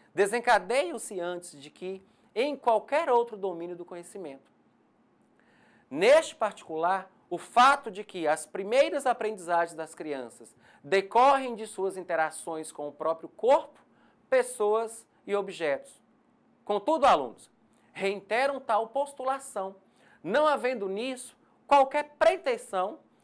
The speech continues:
de supremacia consensual. Especificamente, em relação ao estudo de ciências naturais, um dado relevante destaca o domínio de conteúdos científicos e a dúvida em torno do que,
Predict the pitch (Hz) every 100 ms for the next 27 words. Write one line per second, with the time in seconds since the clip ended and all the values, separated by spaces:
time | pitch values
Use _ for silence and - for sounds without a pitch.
0 | _ 175 220 262 - 196 190 180 - 180
1 | 180 185 175 - 156 101 - _ _ _
2 | _ _ _ _ _ _ _ _ 208 208
3 | 294 311 311 - 170 151 190 214 175 -
4 | - 170 165 160 151 - 147 143 143 254
5 | 247 208 - 160 147 135 123 127 151 143
6 | 120 _ _ _ - 294 247 247 247 226
7 | 226 247 254 180 202 208 208 - 196 202
8 | - 180 180 180 170 165 175 208 214 185
9 | - 180 180 156 156 147 - 202 190 202
10 | 196 - 220 - _ _ _ - 277 247
11 | 156 202 190 196 196 185 175 175 165 190
12 | 143 110